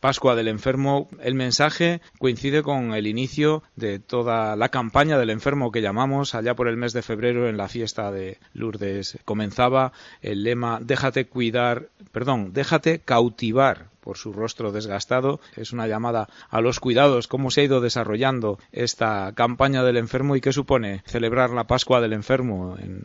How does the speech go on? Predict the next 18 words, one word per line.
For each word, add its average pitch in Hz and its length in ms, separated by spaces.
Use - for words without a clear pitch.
nuestro 123 300
caso, 139 260
para 120 220
toda 127 180
la 120 100
diócesis, 139 500
celebración 110 520
central 120 400
el 110 120
domingo 117 400
a 104 40
las 101 140
siete 113 220
y 101 40
media 113 360
en 101 80
San 107 180
Isidoro. 107 500